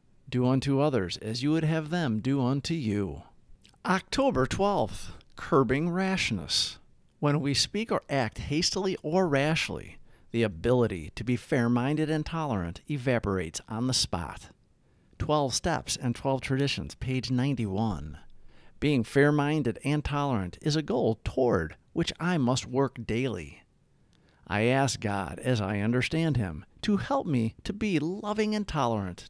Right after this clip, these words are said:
to my loved ones and to those with whom I am in close contact.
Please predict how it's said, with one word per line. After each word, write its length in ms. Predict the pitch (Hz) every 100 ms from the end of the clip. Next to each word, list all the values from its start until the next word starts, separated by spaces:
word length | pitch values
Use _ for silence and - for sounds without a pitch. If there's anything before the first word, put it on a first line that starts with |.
| -
to 160 | - 147
my 200 | 143 147
loved 360 | 139 131 117
ones 480 | 90 73 50 - - - _ - -
and 440 | 156 127 67 55 -
to 120 | - 165
those 480 | 208 139 107 -
with 140 | - 135
whom 360 | - 175 117 -
I 140 | 131
am 200 | 117 123
in 120 | 127 135
close 400 | - 156 117 -
contact. 760 | - 139 143 87 - - -